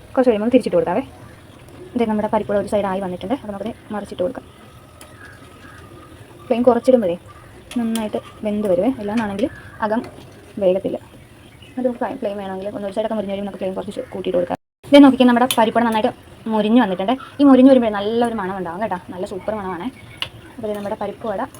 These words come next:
അങ്ങനെ ഒരു ചെറിയ ഫ്ലെയിമിലൊക്കെ കിടന്ന് നന്നായിട്ട് മുരിഞ്ഞ്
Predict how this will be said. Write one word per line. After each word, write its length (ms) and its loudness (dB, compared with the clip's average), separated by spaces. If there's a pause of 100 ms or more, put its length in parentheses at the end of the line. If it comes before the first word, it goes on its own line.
(280)
അങ്ങനെ 380 -12
ഒരു 140 -8
ചെറിയ 280 -4
ഫ്ലെയിമിലൊക്കെ 460 -8
കിടന്ന് 320 -8
നന്നായിട്ട് 460 -10 (800)
മുരിഞ്ഞ് 400 0